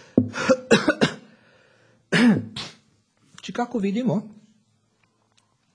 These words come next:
kako vidimo stvari, od toga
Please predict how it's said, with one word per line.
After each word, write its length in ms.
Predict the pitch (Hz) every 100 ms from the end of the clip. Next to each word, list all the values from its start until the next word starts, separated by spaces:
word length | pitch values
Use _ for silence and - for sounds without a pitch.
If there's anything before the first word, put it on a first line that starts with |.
| - _ _ _ _ _ _ _ _ _ _ _ _
kako 240 | 190 196
vidimo 340 | 190 220 214 190
stvari, 680 | - 190 190 156 170 196 - _ _ _ _
od 160 | 156 143
toga 480 | 190 196 190 190